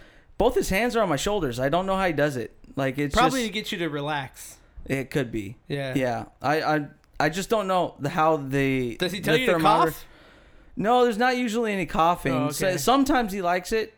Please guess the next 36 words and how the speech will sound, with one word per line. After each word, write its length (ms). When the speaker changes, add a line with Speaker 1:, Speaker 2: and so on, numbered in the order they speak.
Speaker 1:
because 480
I 100
Speaker 2:
Uh-huh. 100
Speaker 1:
guess, 260
I 140
don't 160
know, 220
it, 200
it 260
tightens 400
up 260
on 160
the 40
thermometer. 460
Speaker 2:
What 40
do 60
you 60
mean 160
he 100
likes 300
it? 40
You 140
can 140
see 120
his 140
face? 460
Speaker 1:
Oh, 100
he 140
tells 320
me 140
that's 180
good. 380
Speaker 2:
Oh, 200
okay. 420
Speaker 1:
But 380
I, 240